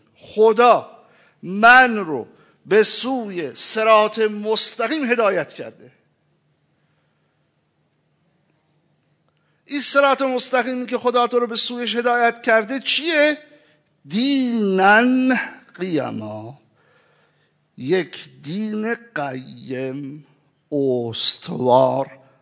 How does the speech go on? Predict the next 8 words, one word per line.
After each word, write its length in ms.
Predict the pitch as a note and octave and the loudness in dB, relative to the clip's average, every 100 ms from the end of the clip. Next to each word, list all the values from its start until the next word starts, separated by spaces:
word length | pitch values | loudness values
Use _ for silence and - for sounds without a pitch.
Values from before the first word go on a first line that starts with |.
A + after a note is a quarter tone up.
| _ | _
محکم. 1500 | C#3+ D#3 D3+ B2 - - - - - D3 C3+ C#3+ D3 E3 D#3 - _ _ _ _ _ _ _ _ _ _ _ - | -8 0 0 0 -6 -20 -20 -6 -2 0 0 -2 -6 -10 -12 -16 _ _ _ _ _ _ _ _ _ _ _ 2
به 160 | E3+ | 2
هر 420 | C#3 D3+ E3+ D#3 D3+ - | 2 2 2 0 -4 -8
آیینی 1600 | F3+ E3+ E3+ E3 D3+ - A#3+ D4 C4+ B3+ A#3 A#3+ A#3+ B3 C4+ C#4+ D4 _ _ | 0 2 4 0 -4 -8 -6 -4 -4 -6 -6 -6 -4 -4 -4 -6 -16 _ _
صراط 580 | - - G#3+ G3+ E3+ - | -6 2 4 4 4 -2
مستقیم 560 | E3+ D3+ - D#3+ F3 G3+ | -6 -6 -4 -4 -4 -6
نمی‌توان 720 | G#3+ G3 D#3 E3 C#3+ C3+ C3 | -6 -6 -10 -10 -10 -10 -12
گفت. 300 | B2+ A#2+ | -12 -12